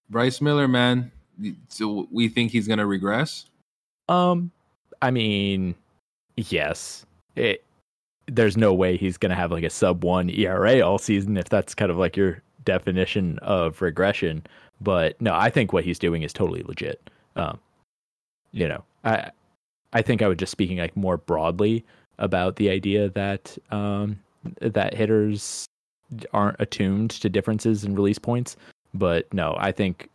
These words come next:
Speaker 2: e-, even if they are, they clearly can't do anything about it, at least not yet. So, uh, no, I, I think Bryce Miller's here to stay. All right, one more question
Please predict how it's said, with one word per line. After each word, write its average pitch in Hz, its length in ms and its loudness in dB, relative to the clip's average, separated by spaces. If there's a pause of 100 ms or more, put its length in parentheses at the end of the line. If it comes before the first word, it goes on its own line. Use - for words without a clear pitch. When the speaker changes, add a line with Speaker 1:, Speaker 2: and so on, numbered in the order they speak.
(140)
Speaker 2:
e-, 107 140 -4 (120)
even 120 260 0
if 107 100 -2
they 85 160 0
are, 107 360 0 (340)
they 104 120 2
clearly 110 440 2
can't 92 240 -4
do 82 120 -2
anything 82 280 -6
about 90 240 -4
it, 85 120 -6
at 101 100 0
least 90 180 -4
not 92 160 -4
yet. 80 240 -4 (360)
So, 76 380 -2
uh, 73 220 0 (260)
no, 76 220 -6 (300)
I, 87 160 -2 (760)
I 101 80 2
think 98 160 -2
Bryce 80 200 -2
Miller's - 240 -6
here 90 120 -2
to 85 60 -8
stay. - 280 -6 (840)
All 127 60 2
right, 104 120 6
one 139 180 4
more 170 140 6
question 98 480 0